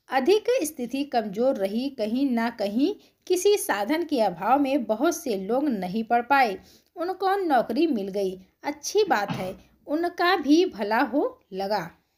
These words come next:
पर यह बात तो खराब है ना, जो आठवीं पास की मार्कशीट थी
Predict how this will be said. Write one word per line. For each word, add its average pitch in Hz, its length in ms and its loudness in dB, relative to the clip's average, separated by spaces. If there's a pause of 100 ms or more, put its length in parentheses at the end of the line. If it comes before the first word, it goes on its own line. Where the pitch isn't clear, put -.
(720)
पर 269 280 4 (340)
यह 359 320 2
बात 269 420 2
तो 440 100 2
खराब 247 460 2
है 233 180 0
ना, 311 260 0 (260)
जो 262 200 2
आठवीं 240 560 2
पास 302 440 0
की 330 120 2
मार्कशीट 254 560 0
थी 339 440 -2